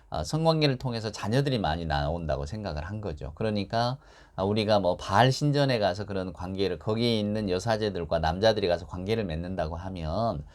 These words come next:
결국은 이제 신들이 뭔가 우리에게 자녀를 선물로 줄 것이다라고 하는 그 막연, 일종의 주물주의죠. 어, 그런 어떤 그, 어, 어, 행위를 하면 거기에 대한 결과를 우리에게 주실 것이다라고 하는 그런 생각들. 그러니까 신전은 반드시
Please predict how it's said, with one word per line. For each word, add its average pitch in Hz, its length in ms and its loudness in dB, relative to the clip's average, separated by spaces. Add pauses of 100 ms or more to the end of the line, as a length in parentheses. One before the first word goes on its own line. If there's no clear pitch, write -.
(260)
결국은 117 680 2
이제 80 180 -2
신들이 147 440 2
뭔가 92 460 2
우리에게 95 540 0
자녀를 113 420 0
선물로 139 380 0
줄 92 200 -8
것이다라고 92 600 -2
하는 85 220 -4
그 87 120 -10
막연, 80 400 -2
일종의 131 280 0
주물주의죠. 107 920 0
어, 71 360 -2 (340)
그런 101 240 0
어떤 85 420 -2
그, 73 600 -4
어, 60 320 -8 (280)
어, - 340 -12 (100)
행위를 147 460 4
하면 117 460 -2
거기에 117 300 4
대한 104 140 2
결과를 104 380 2
우리에게 87 340 -2
주실 98 300 -8
것이다라고 78 560 -2
하는 90 260 -4 (340)
그런 120 300 2
생각들. 110 600 -2
그러니까 135 360 4
신전은 165 540 2
반드시 117 680 -4